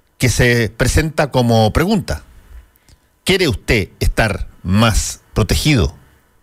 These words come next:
por la acción, eh, policíaca, en el caso del control preventivo de identidad?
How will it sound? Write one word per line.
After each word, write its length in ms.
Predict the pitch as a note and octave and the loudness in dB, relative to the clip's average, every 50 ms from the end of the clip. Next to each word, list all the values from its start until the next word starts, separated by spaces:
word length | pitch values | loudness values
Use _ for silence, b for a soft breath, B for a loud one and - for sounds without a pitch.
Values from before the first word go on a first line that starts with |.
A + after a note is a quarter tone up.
| _ _ _ _ _ _ _ _ _ _ _ _ _ _ _ _ _ _ _ _ _ _ _ _ _ _ _ _ _ _ _ _ _ _ _ _ _ | _ _ _ _ _ _ _ _ _ _ _ _ _ _ _ _ _ _ _ _ _ _ _ _ _ _ _ _ _ _ _ _ _ _ _ _ _
por 180 | - A#2 A2+ G#2 | 0 0 2 2
la 220 | G#2+ G#2 G2+ G2+ | 2 2 2 2
acción, 440 | G2 G2 F#2 - - A#2 A2 G#2+ G#2+ | 0 -2 -2 -2 -2 0 0 2 2
eh, 240 | A2 G#2 G2 G2 F#2 | 4 4 4 2 2
policíaca, 600 | D#2 - F#2+ F2+ - - C3 C3 - - D#2 - - | 2 0 0 0 0 0 -2 -2 -2 -4 -8 -6 -4
en 120 | - F2 | -2 0
el 100 | F2 E2 | 0 0
caso 240 | - - F#2+ - - | 0 0 -2 0 0
del 80 | F#2 E2 | -2 -2
control 340 | - F2+ E2 - G#2+ G2 | -2 -4 -2 -2 -2 -2
preventivo 520 | E2 - F#2+ F2+ E2+ D#2+ - G2+ G2 G2 G2 | 0 0 0 0 0 0 0 0 2 2 2
de 60 | F#2 | 2
identidad? 540 | F2+ F2 E2+ D#2+ D#2 F#2+ G2+ A#2 G#2+ F#2 | 2 2 0 0 0 2 2 2 2 0